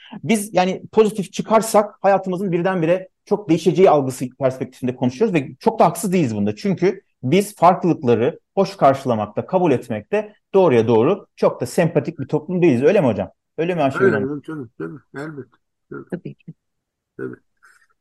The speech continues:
Speaker 2: Evet, e, bu doksan beş, doksan beş, doksan beşe değindik. uneaidс iki bin yirmi üç raporunda yer alan.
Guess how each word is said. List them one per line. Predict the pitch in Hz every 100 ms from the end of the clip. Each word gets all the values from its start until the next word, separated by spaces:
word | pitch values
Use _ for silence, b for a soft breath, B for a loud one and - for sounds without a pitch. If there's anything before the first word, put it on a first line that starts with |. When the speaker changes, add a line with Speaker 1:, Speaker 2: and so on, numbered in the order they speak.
| _ _ _ _ _ _ -
Speaker 2:
Evet, | 175 196 - 131
e, | 139 139 143 143
bu | 143 156
doksan | 165 - 160 156
beş, | 135
doksan | 151 - 143
beş, | 139 127
doksan | 135 - 135 131
beşe | 131 - - 131 131 113
değindik. | 113 117 120 123 208 - 117 120
uneaidс | 117 110 -
iki | 117 113
bin |
yirmi | 113 113
üç | 110 117
raporunda | 98 113 107 110
yer | 107
alan. | 110 135 220